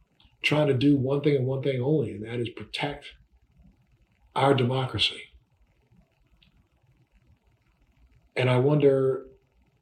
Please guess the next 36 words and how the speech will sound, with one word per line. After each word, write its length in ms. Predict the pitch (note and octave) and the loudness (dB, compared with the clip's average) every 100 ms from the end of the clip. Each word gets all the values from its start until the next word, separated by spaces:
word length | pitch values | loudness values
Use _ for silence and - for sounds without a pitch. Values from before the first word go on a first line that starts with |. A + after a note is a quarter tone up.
| _ _ _ _ _ _ _ - - - | _ _ _ _ _ _ _ -20 -20 -12
for 100 | - | -2
some 260 | - D3+ C#3+ | 2 2 2
of 80 | |
them, 280 | C3 C3+ C#3 | 2 0 0
like 320 | C3+ C3+ C3+ - | -2 -2 -4 -8
I 180 | B2 C3 | -8 -2
knew 300 | C#3 D3 C#3+ | 0 0 -2
for 140 | C3+ | -6
myself, 540 | B2+ A#2 - - - - | -6 -2 -2 -4 -6 -10
you 200 | A#2+ A#2+ | -8 -6
know, 260 | B2 B2+ A#2+ | -6 -8 -10
when 280 | A#2 B2 C3+ | -12 -10 -6
I 40 | |
was 140 | C#3+ B2+ | -4 -6
deployed, 600 | - - C#3 C3+ C3 - _ _ _ | -8 -2 2 2 0 -4 _ _ _
and 100 | G#2+ | -4
I've 100 | C#3+ | -2
been 140 | C#3 A#2+ | 0 -2
deployed 320 | A#2 C3+ B2+ | -2 -2 0
in 100 | B2+ | -2
everything 300 | C3 B2+ A2+ | -4 -6 -6
from 140 | A#2 | -8
an 60 | A2+ | -8
aircraft 400 | C3 C#3+ C3 - | -6 -4 -4 -4
carrier 320 | C3 C3 C3 | -8 -6 -8
to 80 | C3 | -8
a 40 | F#3+ | -6
destroyer 600 | G3 - C#3 C#3 C3+ B2+ | -2 0 2 0 0 -4
to 160 | - | -6
a 40 | - | -12
cruiser 640 | - D3+ C#3+ B2+ C3 C3 | 0 2 2 -2 -4 -6
to 320 | - G#2+ G#2 - - - | -6 -8 -10 -14 -20 -14
submarine, 840 | - - F3 F3 A2 G#2 G#2 G#2+ - _ _ _ _ _ _ _ _ _ _ _ _ - - - - - | 0 4 4 4 0 -4 -8 -12 -16 _ _ _ _ _ _ _ _ _ _ _ _ -18 -18 -20 -20 -4
and 120 | A#2+ | 0
remember 400 | B2+ D3 D#3 C#3+ | 2 4 4 4
that 320 | B2+ B2 G#2+ | 2 -2 -4